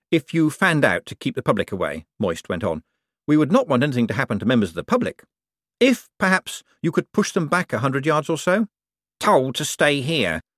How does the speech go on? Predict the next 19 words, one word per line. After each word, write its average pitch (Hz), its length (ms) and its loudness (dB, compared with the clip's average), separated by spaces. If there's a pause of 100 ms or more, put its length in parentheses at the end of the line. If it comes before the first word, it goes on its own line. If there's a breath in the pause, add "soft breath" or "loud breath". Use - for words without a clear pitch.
(120)
said - 180 -4
the 127 80 -6
corporal, 92 460 0
looking 98 280 -2
Moist 95 380 0
up - 140 -10
and 90 120 -4
down. 82 380 -4 (640)
He 98 100 -4
lowered 85 220 -2
his 92 120 -6
voice. - 380 -6 (540)
"Er, 143 460 0 (560)
aren't 220 260 2
you 190 140 2
the 160 120 2
Postmaster 151 680 -2
General?" 95 560 -2 (640)
Moist 92 340 -2